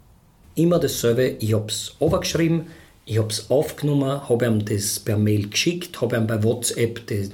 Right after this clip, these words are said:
den Text geschickt, der wollte immer hören, auch, wie ich's, wie ich's betone, wie ich rede. Und dann hat er mir's zurückgeschickt und der Günther hat insgesamt geschrieben,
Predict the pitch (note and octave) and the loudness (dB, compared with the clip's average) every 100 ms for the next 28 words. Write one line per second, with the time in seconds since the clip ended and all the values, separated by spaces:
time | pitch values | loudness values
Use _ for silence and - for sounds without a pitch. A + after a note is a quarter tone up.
0 | - A2 G#2 D3 - - - E3 D#3+ A#2 | -6 -4 0 -2 -2 -6 0 -2 0 0
1 | A2+ G#2+ A#2 G#2+ G#2 A2+ A2 G#2+ E3 F#3+ | 0 2 0 2 2 2 2 0 0 -2
2 | A2+ A2+ G#2+ G#2 A#2 G#2+ A2 G#2+ A2 A#2+ | 0 2 2 0 0 2 2 0 0 2
3 | E3+ E3 D3+ A#2 A2+ C3 D#3+ D3 - - | 4 6 4 4 2 4 4 4 -2 -14
4 | - - - - - - - - - - | -12 -12 -12 -14 -14 -14 -16 -18 -20 -20
5 | - - A#2+ - A2+ D#3+ A3 C#3+ C3 A2+ | -14 -6 -2 0 0 0 0 -2 0 0
6 | G#2+ - D3+ - - - - D3 C#3+ D3 | 0 0 -2 -2 -6 -6 -4 -4 -2 -6
7 | - - - - - _ _ _ A#2 G#2+ | -12 -16 -16 -20 -20 _ _ _ -4 2
8 | C#3+ D3 B2 A2+ - - D3 D#3 D3+ A#2+ | 2 2 2 2 0 -2 2 2 2 -2
9 | - G#2 - - A2 A2+ G#2+ G#2 G#2 | 0 -2 -4 -4 0 2 4 2 -2